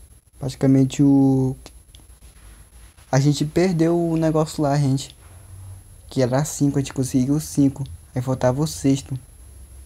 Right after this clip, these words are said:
Aí vamos deixar a parte da casa, entendeu? Agora pra gente, entendeu? A parte da casa agora. A gente vai conseguir a parte da casa.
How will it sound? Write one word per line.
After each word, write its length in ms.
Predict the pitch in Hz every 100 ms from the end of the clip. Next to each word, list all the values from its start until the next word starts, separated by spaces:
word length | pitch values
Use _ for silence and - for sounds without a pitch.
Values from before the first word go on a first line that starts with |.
| - - - - - - - - - - - - -
Aí 80 |
vamos 240 | 131 139 143
deixar 240 | 151 160
a 40 | 156
parte 300 | 160 156 151
da 100 | 175
casa, 260 | 160 160
entendeu? 260 | 143 131 135 - -
Agora 260 | 127 123 123
pra 140 | 135
gente, 240 | 139 131 120
entendeu? 220 | 123 117 123 123 -
A 100 | 120
parte 260 | 127 123
da 100 | 139
casa 240 | 139 127 131
agora. 200 | 123 120
A 320 | - - -
gente 80 | 127
vai 80 | 120
conseguir 240 | 123 131
a 40 |
parte 180 | 120 131
da 120 | 135
casa. 320 | 151 120 123